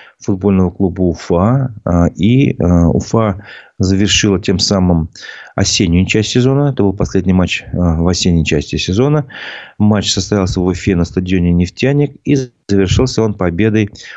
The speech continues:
Уфы со счётом два один. Об этом сообщил, а, сайт, а, футбольного клуба. А, ну, кто смотрел, а, м, следил за этим матчем, а, могу сказать, что Уфа пропустила первый,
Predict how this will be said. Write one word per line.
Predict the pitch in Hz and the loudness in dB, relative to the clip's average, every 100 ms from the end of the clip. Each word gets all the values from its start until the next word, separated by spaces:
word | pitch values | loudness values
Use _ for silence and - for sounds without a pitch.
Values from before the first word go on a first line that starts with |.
| - | -8
Уфы | 104 - 113 | -6 -2 -2
со | 92 | 0
счётом | - 101 95 | -2 0 0
два | 92 90 87 | 2 2 0
один. | - 87 82 123 139 | 0 -2 0 0 0
Об | 90 | 0
этом | 90 82 | -2 -2
сообщил, | 85 80 95 85 - - - - - | -2 -2 -2 -4 -8 -20 -20 -10 0
а, | 87 | 2
сайт, | 82 - 95 85 - - - | 2 0 0 -2 -4 -12 -2
а, | 85 82 | 0 0
футбольного | 82 90 90 85 98 | 0 -2 0 2 0
клуба. | 104 160 156 151 143 - - - - | 2 0 0 -2 -4 -12 -20 -20 -8
А, | 120 | -2
ну, | 123 135 | -2 -2
кто | 131 | -2
смотрел, | 127 120 117 123 127 113 98 | -2 -2 0 0 2 2 2
а, | 95 92 87 87 85 80 - | 2 2 0 0 -2 -4 -6
м, | 78 90 87 85 | -4 -2 -2 -4
следил | - 98 98 92 | -4 -4 0 0
за | 92 | 0
этим | 87 113 | 0 0
матчем, | 139 156 - 117 104 | 0 0 -2 0 2
а, | 92 85 | 2 2
могу | 85 90 90 | 0 0 0
сказать, | - 95 98 | 0 0 0
что | - - 87 82 - - | -4 -2 0 -2 -8 -6
Уфа | - - 98 | -6 -2 -2
пропустила | 101 92 - - 101 101 | -2 -2 -2 -2 0 0
первый, | 104 143 143 143 | 0 0 2 0